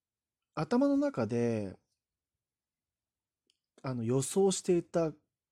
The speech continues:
予想していることと、実際に体験してみるのとではやっぱり違うってことでしたね。イラスト、うーん、絵をぬ-、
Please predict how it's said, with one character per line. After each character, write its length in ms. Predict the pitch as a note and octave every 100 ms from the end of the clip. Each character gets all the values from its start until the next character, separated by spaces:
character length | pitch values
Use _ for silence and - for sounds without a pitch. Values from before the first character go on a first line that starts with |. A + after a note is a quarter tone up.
| _ _ -
予 100 | C#3+
想 160 | F#3
し 80 | D#3+
て 100 | E3+
い 60 | D#3+
る 80 |
こ 100 | D3+
と 140 | D3+ D3+
と、 460 | - A#2+ A#2+ G#2 - - - _ _ _ _ _ _ _ -
実 540 | B2+ E3 F3 - A3+
際 140 | A3+ A3
に 120 | G#3
体 280 | F#3 F#3+ G3
験 240 | G#3 G3
し 100 | F#3+
て 100 | -
み 120 | G3
る 40 | F#3+
の 160 | C3+
と 140 | A2+ A2+
で 80 | A2
は 40 |
や 140 | G#2
っ 80 | G#2+ _ -
ぱ 100 | A#3
り 80 |
違 280 | C#3+ - -
う 240 | A2 B2 B2
っ 20 | _ _ _
て 120 | G#2+
こ 120 | G#2
と 120 | G2+
で 80 | F#2+
し 80 | -
た 120 | F2
ね。 200 | F2 E2+ - _ _ _ _ _ _ _ _ _ _ _ _ _
イ 160 | C#3
ラ 160 | D3 G#3+
ス 160 | - -
ト、 160 | - G3+
う 40 | C#3
ー 20 |
ん、 680 | A#2+ A2 G#2 G2+ F#2+ F#2+ - _ _ C#3+ -
絵 140 | F3+
を 160 | C#4 F#3
ぬ-、 200 | A#2+ A#2